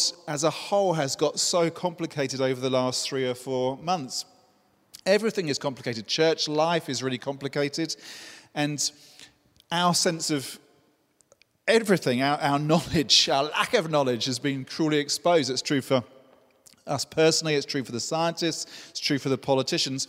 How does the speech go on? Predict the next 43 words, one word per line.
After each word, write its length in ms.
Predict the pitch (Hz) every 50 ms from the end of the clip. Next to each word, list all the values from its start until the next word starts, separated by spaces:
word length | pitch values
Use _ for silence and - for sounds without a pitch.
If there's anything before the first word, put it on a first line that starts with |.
| - - - - _ -
And 120 | - 131
so 160 | - 165 156
at 40 | 160
this 160 | 170 160 -
time, 200 | - - 156 151
we 80 | 151 147
really 180 | 143 156 160 156
do 160 | 156 151 143
need 140 | 143 135 -
to 100 | - 135
look 300 | 135 139 143 139 - -
to 160 | - - 139
the 100 | 131 131
Lord 320 | 131 127 127 123 123 117 - - - - - -
to 100 | - 143
help 260 | 139 190 202 185 -
us. 280 | 135 127 135 - - - - - - - - - - - - _ _ _ _ _ _ - - 156
And 60 | 156
I 60 | 147
think 180 | - 170 156 139
a 60 | 151
really 340 | 151 175 180 180 175 151 - - - - - - - - -
obvious 320 | 156 156 - 165 147 139
story 460 | - - - - 165 156 147 135 127
and 80 | 123 127
a 20 |
helpful 320 | 127 127 175 175 170 175 160
story 300 | - - 151 135 131 127
for 160 | - 143 135
us 120 | 127 123 -
to 120 | - 135
look, 300 | 131 151 156 - - -
look 240 | - 160 175 165 -
at 160 | 147 131 110
is 140 | 107 135 123
the 80 | 131 139
story 560 | - - - - 156 143 135 135 135 135 131 - - - - - - - - - _
of 220 | - 147 143 135 -
the 220 | 151 143 147 156 - -
Exodus, 800 | 190 202 160 - - 185 170 151 127 113 - - - - - - - - _ _ _ _ _ _ _ _ _ - -
of 100 | - 127
the 100 | 117 131
people 500 | - 160 151 143 - 160 147 139 131 -